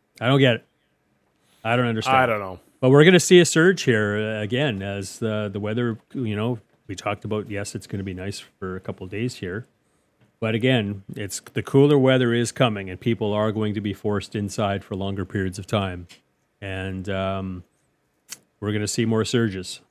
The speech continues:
Speaker 1: So, um, speak-, speaking of which, we finally did get our notifications for the, uh, for the booster, the
Speaker 2: Okay.
Speaker 1: second.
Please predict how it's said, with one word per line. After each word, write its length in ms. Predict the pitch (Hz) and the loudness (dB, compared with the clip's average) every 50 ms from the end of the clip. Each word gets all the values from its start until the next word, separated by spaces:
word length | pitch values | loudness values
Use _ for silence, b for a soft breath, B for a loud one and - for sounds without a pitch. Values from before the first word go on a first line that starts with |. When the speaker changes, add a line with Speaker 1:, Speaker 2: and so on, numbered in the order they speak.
| _ _ - | _ _ -10
Speaker 1:
So, 520 | 101 98 101 101 101 98 98 98 95 87 _ _ _ _ _ _ _ _ _ _ _ _ _ _ _ _ _ _ _ _ | -8 -6 -6 -4 -6 -6 -6 -6 -8 -10 _ _ _ _ _ _ _ _ _ _ _ _ _ _ _ _ _ _ _ _
um, 580 | 98 95 95 95 95 98 95 98 95 95 98 101 _ b b b | -12 -10 -8 -6 -6 -6 -8 -8 -10 -10 -12 -16 _ b b b
speak-, 400 | - - - 185 208 - 190 131 | 0 6 6 8 8 6 4 -2
speaking 360 | - - 175 180 180 196 160 151 | 2 4 4 4 6 6 4 4
of 60 | 131 | 6
which, 280 | 117 117 127 - - | 6 4 4 4 4
we 140 | 131 135 156 | 4 6 6
finally 460 | 127 - - 123 127 135 131 123 120 | 6 4 2 0 2 2 2 0 0
did 240 | 104 95 117 120 107 | 2 2 2 2 2
get 220 | 107 113 107 107 113 | 2 2 2 2 0
our 460 | - 107 107 107 104 104 104 101 101 | -2 -2 0 2 2 2 0 -2 -2
notifications 840 | 104 113 113 107 - - 101 - - 110 101 95 - 113 101 - - | -2 0 0 -2 -2 -4 -8 -6 -6 -6 -6 -4 -4 -6 -6 -6 -6
for 380 | - - 113 104 104 104 104 101 | -6 -4 -2 0 0 0 0 -2
the, 480 | 98 104 101 101 101 98 95 95 92 - _ _ _ _ _ _ _ _ _ - | -2 -2 -2 -2 -2 -4 -4 -6 -8 -10 _ _ _ _ _ _ _ _ _ -10
uh, 320 | 101 98 98 98 98 101 - _ _ - | -8 -6 -6 -6 -6 -8 -12 _ _ -4
for 180 | - 113 113 | -2 0 0
the 80 | 104 107 | 0 0
booster, 440 | 101 110 101 98 - - 107 104 107 - _ _ _ _ _ _ _ _ _ _ _ - | -2 -2 -2 -4 -4 -2 -2 -2 -4 -6 _ _ _ _ _ _ _ _ _ _ _ -10
the 40 | 113 | -4
Speaker 2:
Okay. 60 | - | 2
Speaker 1:
second. 340 | - 131 120 - 139 120 | 4 4 4 4 2 0